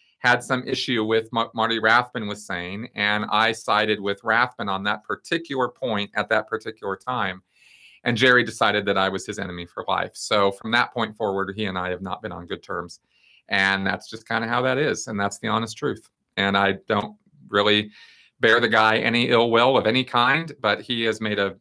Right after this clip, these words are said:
a public video on YouTube against me. And he's, uh, he's derided and insulted me publicly. And so I kinda have a hard time with that. And, uh, and so I don't, you know, really talk about it much. But since you asked me directly,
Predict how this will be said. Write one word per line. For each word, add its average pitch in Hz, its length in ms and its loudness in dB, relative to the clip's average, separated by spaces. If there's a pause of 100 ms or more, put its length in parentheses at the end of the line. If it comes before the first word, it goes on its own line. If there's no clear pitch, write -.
a 101 100 -6
public - 340 -2
video 120 280 2
on 104 140 2
YouTube 123 420 -4
against 120 340 -2
me. 131 260 -6 (500)
And 107 360 2
he's, 107 400 -2
uh, 95 460 2
he's 113 260 -6
derided 110 540 2
and 98 220 -2
insulted 120 440 -4
me 113 140 -4
publicly. 110 720 -2
And 98 340 -4
so 98 600 0
I 95 280 -2 (120)
kinda 98 200 -2
have 101 100 -4
a 92 60 -4
hard 98 200 -2
time 98 280 -6
with 95 180 -8 (640)
that. 104 300 0 (400)
And, 98 320 2
uh, 95 400 4
and 95 180 -2
so 95 240 0
I 92 140 2
don't, 92 260 -2 (240)
you 107 80 -10
know, 92 120 -6
really 104 180 0
talk 151 220 2
about 95 180 0
it - 60 -4
much. 92 260 -4
But 110 120 -4
since - 220 -14
you 104 60 2
asked 101 200 0
me 104 120 -4
directly, 104 800 0